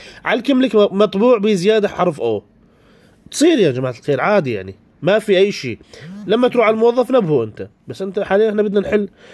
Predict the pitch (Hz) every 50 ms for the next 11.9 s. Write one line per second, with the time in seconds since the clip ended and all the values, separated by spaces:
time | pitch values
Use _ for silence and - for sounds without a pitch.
0 | - - _ - 165 156 - - 208 208 185 180 - 185 185 190 190 190 175 160
1 | 135 117 120 120 127 - - 175 151 123 107 - - - - _ _ _ _ _
2 | _ - _ _ _ _ _ _ _ _ _ _ - 101 101 117 147 165 196 -
3 | - - - - - - - - 196 170 165 156 - 139 131 123 151 170 185 196
4 | - - - - - - - - - _ _ _ - 185 170 - 180 170 170 170
5 | - - 185 165 - 190 180 160 156 - - 175 165 139 139 131 123 127 147 147
6 | - - - - 147 180 196 202 151 113 _ _ _ _ _ _ _ _ - -
7 | - _ - - - - - - - - - - - - - 165 151 127 120 123
8 | 123 131 151 147 - - - - _ _ _ - - - - - - - - 151
9 | 156 160 139 131 127 120 123 - 123 131 170 180 180 - - - 143 131 131 139
10 | 160 - - _ _ _ _ _ _ - - - 123 113 - 107 101 - - -
11 | 156 147 - - - - 113 113 110 104 101 95 98 101 120 135 151